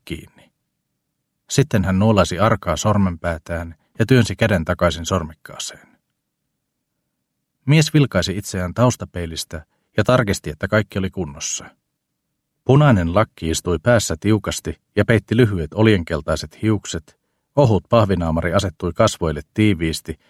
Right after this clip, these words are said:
ja sen alareunasta roikkuvat valkoiset haituvat piilottivat leuankärjestä sojottavan pujoparran, sinisen farkutakin pystyyn nostetut kaulukset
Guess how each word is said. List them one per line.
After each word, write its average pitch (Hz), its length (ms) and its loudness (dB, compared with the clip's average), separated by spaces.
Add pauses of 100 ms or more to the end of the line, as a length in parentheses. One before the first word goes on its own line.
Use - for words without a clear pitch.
(200)
ja 104 100 4
sen 117 200 6
alareunasta 95 680 2
roikkuvat 85 440 -4 (100)
valkoiset 104 500 0
haituvat 95 640 -2 (180)
piilottivat 98 540 2
leuankärjestä 90 680 0
sojottavan 80 600 -4
pujoparran, 82 760 -2 (380)
sinisen 104 440 2
farkutakin 90 640 -2
pystyyn 95 380 0
nostetut 82 420 -10
kaulukset 98 680 0